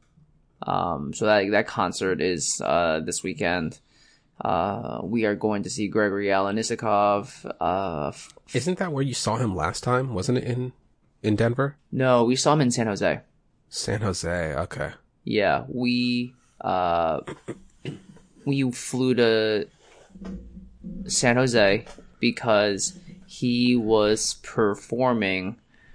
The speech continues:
Speaker 1: um, at a pla-, at a venue called the Mountain Winery, which is very literal. Um, there is a winery on a mountaintop right outside of San Jose,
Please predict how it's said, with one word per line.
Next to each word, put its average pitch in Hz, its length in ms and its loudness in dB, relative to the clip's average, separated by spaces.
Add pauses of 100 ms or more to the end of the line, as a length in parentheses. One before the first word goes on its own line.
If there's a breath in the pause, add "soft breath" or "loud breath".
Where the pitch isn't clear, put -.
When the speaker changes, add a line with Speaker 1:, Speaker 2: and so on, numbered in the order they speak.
(500 soft breath)
Speaker 1:
um, 107 600 2 (1500 soft breath)
at 107 260 6
a 101 360 6
pla-, 107 420 4
at 110 100 8
a 107 320 12
venue 120 360 10
called 117 220 4
the 107 40 6
Mountain 127 440 8
Winery, 110 580 4 (200)
which 113 280 6
is 107 460 4 (520)
very 139 320 12
literal. 113 540 10 (760 loud breath)
Um, 95 500 6
there 95 160 4
is 98 260 4
a 104 100 8
winery 101 760 2
on 95 160 4
a 92 60 2
mountaintop 98 1080 0
right 101 120 4
outside 104 220 0
of 104 80 -2
San 107 200 -4
Jose, 147 540 2